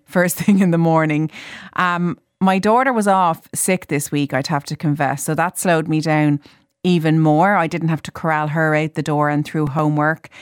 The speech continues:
And she wasn't really sick. She was just under the weather. So I'm allowed to feel grateful for that in a way. And I was back in the Spectrum Life studio for the first time of twenty twenty-four. I hosted two seminars with financial expert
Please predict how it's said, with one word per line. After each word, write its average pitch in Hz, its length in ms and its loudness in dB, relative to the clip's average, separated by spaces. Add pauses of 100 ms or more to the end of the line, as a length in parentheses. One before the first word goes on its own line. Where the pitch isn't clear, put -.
(260)
And 190 100 2
she 220 80 0
wasn't 302 260 0
really 220 360 0
sick. - 580 -4 (140)
She - 140 -8
was 160 80 -6
just 190 200 -6
under 175 280 2
the 156 100 -2
weather. 156 380 0
So 151 440 0 (360)
I'm 175 100 2
allowed 170 320 0
to - 60 -12
feel 151 180 -2
grateful 139 480 -4
for 131 160 -8
that 135 300 -8
in 143 160 -2
a 143 40 -2
way. 139 320 -6 (460)
And 214 100 0
I 226 60 0
was 233 140 -4
back 294 240 0
in 359 80 0
the 359 80 0
Spectrum 262 460 0
Life 208 220 2
studio 160 540 0
for 156 120 -4
the 160 60 -8
first 156 300 -2
time 156 240 0
of - 80 -2
twenty 160 340 -2
twenty-four. 156 680 -2
I 165 80 -2
hosted 170 420 -2
two 254 240 0
seminars 143 640 0
with 156 260 -4
financial 156 440 0
expert 147 420 -4